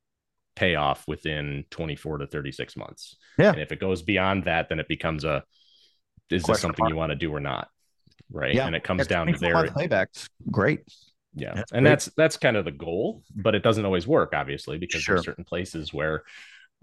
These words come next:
Speaker 1: uh, you know, perfect example. We went into a property in Erie, Pennsylvania, seven hundred and something doors, biggest apartment complex there. You can look it up.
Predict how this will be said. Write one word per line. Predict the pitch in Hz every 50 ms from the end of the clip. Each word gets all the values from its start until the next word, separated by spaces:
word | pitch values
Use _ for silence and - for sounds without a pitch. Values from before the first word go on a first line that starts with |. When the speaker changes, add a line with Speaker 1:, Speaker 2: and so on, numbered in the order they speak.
| _ -
Speaker 1:
uh, | 69 55 - _
you | - -
know, | 80 -
perfect | - 73 76 - 87 -
example. | 104 95 95 110 110 - - 73 73
We | 76 73
went | 78 82 80 85
into | 85 85 - - 85 82
a | 80
property | - 90 85 85 - 87 82 82 82
in | 82
Erie, | 78 82 92 92 92 90
Pennsylvania, | - 95 95 - 107 101 117 113 98 85 78 76 - - - - - - - - _ _ _ _ _ _ _
seven | - - - - 92 90
hundred | 90 92 92 90
and | 95 92
something | - 98 - 113 107 104
doors, | 98 90 78 71 67 -
biggest | - 95 95 98 95 -
apartment | 98 - - 101 - - 95 -
complex | 101 98 92 - 98 95 - -
there. | - 85 85 82
You | 80 73 71
can | - 76
look | 76 78 -
it | 76
up. | - 82 80